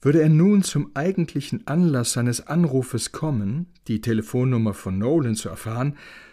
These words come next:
so würde er riskieren, dass ihr schönes Bild von ihm Risse erhielt. Wollte er das? „Hm, nee, nee, nix weiters. Ich bin jetzt schon mal beruhigt.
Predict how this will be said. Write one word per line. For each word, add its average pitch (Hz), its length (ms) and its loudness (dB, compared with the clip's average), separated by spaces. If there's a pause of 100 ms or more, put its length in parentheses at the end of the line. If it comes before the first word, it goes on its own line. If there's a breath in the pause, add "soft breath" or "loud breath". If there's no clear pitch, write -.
so 123 320 0
würde 170 280 2
er 147 260 -2
riskieren, 147 800 0 (340 loud breath)
dass 139 200 -4
ihr 160 120 0
schönes 165 520 -2
Bild 185 280 -2
von 147 160 -2
ihm 147 240 0
Risse 127 460 0 (120)
erhielt. 104 520 -8 (320)
Wollte 117 420 -6
er 135 80 -4
das? 156 320 -8 (220)
„Hm, 277 240 -2 (500 soft breath)
nee, 127 180 2
nee, 107 260 0
nix 185 220 -2
weiters. 135 400 0 (220 loud breath)
Ich 214 160 2
bin 202 200 4
jetzt 170 200 4
schon 160 200 2
mal 139 140 4
beruhigt. 131 640 0